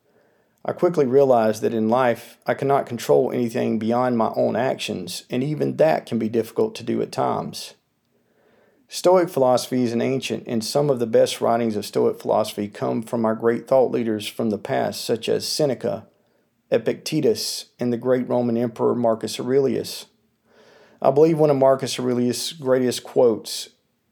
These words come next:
can beautifully apply to everything we've experienced in the past couple of years. To me, the following qu-,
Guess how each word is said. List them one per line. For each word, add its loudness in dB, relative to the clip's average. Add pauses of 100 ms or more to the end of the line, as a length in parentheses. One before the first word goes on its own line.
(440)
can 0
beautifully 0
apply 2
to -4
everything 0
we've -2
experienced -4
in -2
the -2
past -4
couple -4
of -8
years. -4 (1000)
To -2
me, 4
the 6
following 4
qu-, -14